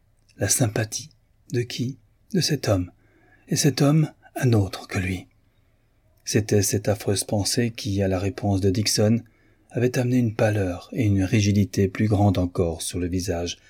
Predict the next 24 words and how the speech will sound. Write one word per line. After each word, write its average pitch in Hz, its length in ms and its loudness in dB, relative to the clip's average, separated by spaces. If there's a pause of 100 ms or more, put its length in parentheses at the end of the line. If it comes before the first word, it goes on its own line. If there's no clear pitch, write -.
(160)
déjà 92 300 0
si - 160 -2
sévère 90 540 0
et - 100 -12
si - 200 0
pâle 90 360 -2
de 98 80 -4
Mister 95 380 -2
Thornton. « 95 560 0 (3750)
Je 156 140 0
pense, » 151 500 -2 (120)
dit-il 110 380 -2
froidement, « 113 500 0 (640)
que 139 140 2
je 131 100 4
pourrai 131 240 2
me 127 120 6
présenter 117 420 0
pour 110 160 0
voir 104 140 6
Mister 104 260 0
Hale, 98 300 2
bien 95 160 2
entendu. 101 500 2